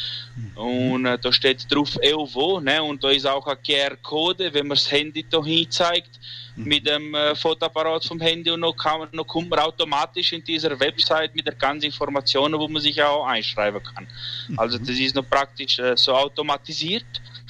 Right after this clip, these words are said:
Speaker 2: Da kann man, äh, äh, also zum Beispiel, da muss man nicht mehr so sich, äh, anstrengen, damit man zusammenpasst, ob die Informationen stimmt, ob sie nicht stimmt, äh,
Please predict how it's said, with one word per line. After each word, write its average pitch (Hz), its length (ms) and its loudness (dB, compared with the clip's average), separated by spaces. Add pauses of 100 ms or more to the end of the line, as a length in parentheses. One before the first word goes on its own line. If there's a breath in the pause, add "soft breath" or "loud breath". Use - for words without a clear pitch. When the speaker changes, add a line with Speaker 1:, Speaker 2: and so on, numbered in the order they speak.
(300 loud breath)
Speaker 2:
Da 139 120 4
kann 147 280 -2
man, 143 100 2
äh, 113 1300 0
äh, 110 1000 -6
also 110 220 0
zum 123 160 2
Beispiel, 123 320 2
da 135 100 2
muss 135 240 2
man 143 140 0
nicht 147 160 0
mehr 135 260 2
so 127 400 -2
sich, 120 300 -2
äh, 117 60 4
anstrengen, 143 680 2
damit 131 340 2
man - 140 -2
zusammenpasst, 143 500 0
ob 123 120 -6
die 127 80 -6
Informationen 127 720 2
stimmt, 143 340 0
ob - 140 0
sie 117 80 2
nicht 110 180 0
stimmt, 156 500 0
äh, 120 220 4